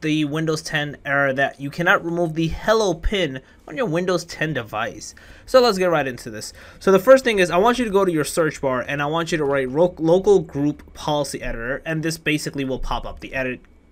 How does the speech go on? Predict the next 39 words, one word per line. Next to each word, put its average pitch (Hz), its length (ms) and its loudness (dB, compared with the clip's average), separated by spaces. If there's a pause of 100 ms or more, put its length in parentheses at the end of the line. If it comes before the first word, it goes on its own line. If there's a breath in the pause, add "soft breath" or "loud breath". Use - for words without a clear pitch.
group 120 200 -12
policy. - 600 -6 (360 loud breath)
So - 200 4
in 269 180 0
here, 202 300 4
we're 175 160 2
basically 180 480 0
going 156 240 -2
to, 147 320 -4
we're 147 160 -8
gonna 147 180 -10
open 202 280 -6
this 175 160 -8
up 143 160 -8
a - 20 -8
little 143 200 -6
bit 131 140 -8
so 127 140 -8
it's - 200 -14
easier 160 280 -2
to 147 40 -4
see. 131 300 -8
We're 117 120 -10
gonna 110 180 -20
open 127 340 -14
this 156 260 -14
up 160 200 -8
a - 20 -8
little 151 260 -6
bit, 156 300 -6 (320 loud breath)
and 160 160 -6
in 240 160 -4
here, 185 240 2
we're 165 140 0
gonna 170 180 2
do 151 400 0 (240)
the 143 400 -2
administrative 170 560 0
templates. 135 640 -4